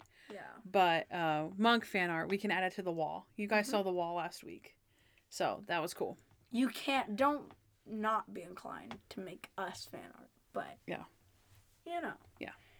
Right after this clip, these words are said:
Speaker 2: for sure.
Speaker 1: Choose one. Or both. Us with monk. Ooh. <laughs>
Speaker 2: I want our little monk guy and us drawn, like,
Speaker 1: <laughs>
Speaker 2: in that kind of character. That'd be cool. Uh, but what about our number one, like,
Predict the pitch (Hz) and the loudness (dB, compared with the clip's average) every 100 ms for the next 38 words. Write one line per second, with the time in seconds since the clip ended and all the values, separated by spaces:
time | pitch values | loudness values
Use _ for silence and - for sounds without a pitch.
0 | - 202 - - - 415 269 262 202 143 | -12 -8 -8 -2 12 12 12 4 4 0
1 | - _ - - 247 349 392 403 214 - | -20 _ -20 4 8 8 8 4 2 -12
2 | - - - 214 247 226 247 190 165 - | -20 -20 -2 -2 0 -2 -2 -6 -12 -20
3 | _ _ - 202 285 349 302 294 302 277 | _ _ -8 -4 0 0 0 -2 -2 8
4 | 339 269 - - - - - - - - | 8 8 -2 -4 -6 -10 -20 -20 -20 -14
5 | - 240 254 202 233 269 262 233 233 233 | -2 2 4 6 6 6 4 4 0 2
6 | 233 202 175 190 180 208 269 - 185 180 | 4 4 4 6 6 8 4 8 8 10
7 | 285 185 170 156 - 202 196 190 185 170 | 10 10 8 6 0 0 0 0 0 0
8 | - 190 190 185 190 196 196 196 196 190 | -2 -6 -4 -2 -2 2 2 2 2 -2
9 | 208 - - - - - - 202 190 175 | -4 -12 -18 -16 -16 -18 -6 4 6 6
10 | 170 - - 226 - - - - 233 247 | 2 -4 6 6 6 2 -20 -8 0 6
11 | 277 269 247 220 226 247 277 262 208 226 | 8 10 8 8 8 8 8 6 6 6
12 | 240 233 226 - 202 196 | 6 6 4 4 4 4